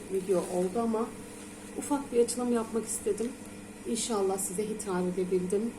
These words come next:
İnşallah sizi bu falla mutlu edebildim. İnşallah dediğim gibi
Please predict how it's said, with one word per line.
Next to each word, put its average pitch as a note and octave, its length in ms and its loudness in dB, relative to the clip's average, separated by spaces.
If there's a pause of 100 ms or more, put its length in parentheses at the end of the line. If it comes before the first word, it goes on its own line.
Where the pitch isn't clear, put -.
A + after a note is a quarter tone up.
(200)
İnşallah G3+ 420 0
sizi G#3+ 420 0 (160)
bu G#3+ 40 -8
falla F#3+ 360 2
mutlu E3 340 -2
edebildim. A3+ 720 2 (1120)
İnşallah C4 580 6
dediğim A#3+ 380 2
gibi A3+ 360 2